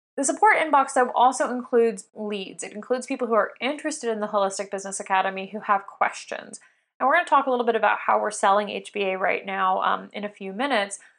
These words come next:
but suffice it to say, all of, like, the, the administrative stuff to run H B A and, like, the, the day-to-day fulfillment, it can be three to four hours a day. Now,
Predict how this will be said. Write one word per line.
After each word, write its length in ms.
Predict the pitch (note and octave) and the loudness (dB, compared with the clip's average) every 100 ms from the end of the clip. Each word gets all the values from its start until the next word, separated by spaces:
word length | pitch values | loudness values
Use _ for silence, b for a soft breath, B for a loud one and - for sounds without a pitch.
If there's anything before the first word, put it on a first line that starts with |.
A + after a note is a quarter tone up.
| b - | b -2
but 420 | G#3+ A3 G#3 - _ _ | 4 6 6 2 _ _
suffice 380 | A3+ B3 C4+ D4+ | -6 0 2 2
it 80 | C#4 | 0
to 80 | G#3+ | -2
say, 480 | - A#3+ G#3+ G#3+ - | 2 6 6 4 4
all 240 | G#3+ C4 | 6 6
of, 80 | D#4+ | 6
like, 240 | A3+ G#3 | 4 2
the, 120 | - - | -6 -8
the 220 | G3 - | -6 -6
administrative 880 | G#3 G3 G#3 B3 D4+ - A3+ G3+ G3 | -6 -4 -2 -2 -2 -2 -4 -2 -4
stuff 380 | - - G3 G3 | -6 0 0 -2
to 100 | - | -10
run 300 | G3 F#3+ G#3+ | 0 0 0
H 280 | A3 G#3 - | -4 -8 -8
B 140 | G3 | -2
A 400 | G3 G#3 C4+ E4 b b b - | 2 4 2 -2 b b b -2
and, 140 | G#3+ | 0
like, 220 | G#3 G3 | 0 0
the, 180 | G#3 G3 - | -4 -4 -10
the 140 | G3 | -16
day-to-day 560 | F#3 G#3+ G#3 A#3+ A3 G3+ | -2 2 4 4 4 0
fulfillment, 800 | A3 G#3 - F#3 G3 C4+ D#4 D#4 b - | -2 -10 -4 -2 -2 -2 -4 -6 b -10
it 140 | A3 | -8
can 180 | F4 D#4+ | -6 -6
be 220 | G3+ B3 | -4 -4
three 260 | B3+ F#3+ G3+ | -4 -6 -4
to 80 | |
four 240 | G3 F3+ - | -4 -2 2
hours 540 | - - - - - | 2 0 -4 -10 -12
a 60 | - | -10
day. 260 | F#3+ G1+ - _ _ _ _ _ _ _ _ _ _ - | -10 -10 -12 _ _ _ _ _ _ _ _ _ _ -2
Now, 360 | C4 C4 B3+ | 6 6 6